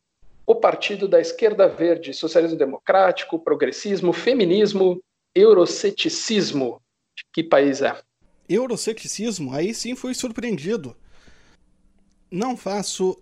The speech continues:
Speaker 2: a mínima ideia. Ah, vou chutar a Suécia.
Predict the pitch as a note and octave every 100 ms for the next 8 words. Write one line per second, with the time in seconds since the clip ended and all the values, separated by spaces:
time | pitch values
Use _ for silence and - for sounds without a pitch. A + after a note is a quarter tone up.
0 | - F3+ D#3+ A2 _ - E3+ A3+ C#4 A#3+
1 | G3 C#3 C3+ A#2 - _ _ _ _ _
2 | _ _ _ _ _ F#3 D#3 D#3+ E3 D3+
3 | D3+ F3+ F3 G#3 G#3 - - A#3+ G3+ C3+
4 | - B2